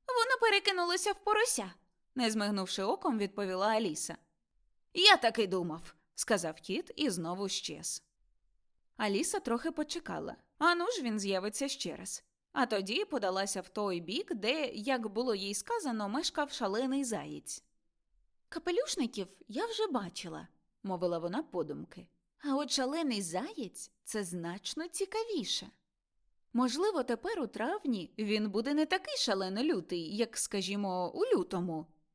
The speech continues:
Тут вона звела очі і знову побачила кота. «Як ти сказала?» спитав кіт. «У порося чи в карася?» «Я сказала, в порося», відповіла Аліса.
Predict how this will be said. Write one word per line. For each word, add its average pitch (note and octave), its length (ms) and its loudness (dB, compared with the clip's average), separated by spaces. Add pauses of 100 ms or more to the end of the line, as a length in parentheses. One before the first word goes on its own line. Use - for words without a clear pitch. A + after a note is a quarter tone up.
(200)
Тут - 240 0
вона G3 300 0
звела F3+ 440 0
очі A3 340 -2
і B4+ 180 0
знову F3+ 280 0
побачила F3+ 540 -2
кота. F3+ 400 -4 (720)
«Як G#4 280 4
ти F#4+ 140 0
сказала?» F#4 600 2 (160)
спитав - 380 -2
кіт. - 380 -6 (340)
«У F#4+ 140 6
порося G#4 420 4 (220)
чи F#4 220 4
в - 120 -8
карася?» F#4 580 4 (600)
«Я D4 280 4
сказала, C#4+ 600 2 (220)
в - 120 -20
порося», C#4 760 4 (360)
відповіла G3 540 -2
Аліса. F3+ 480 0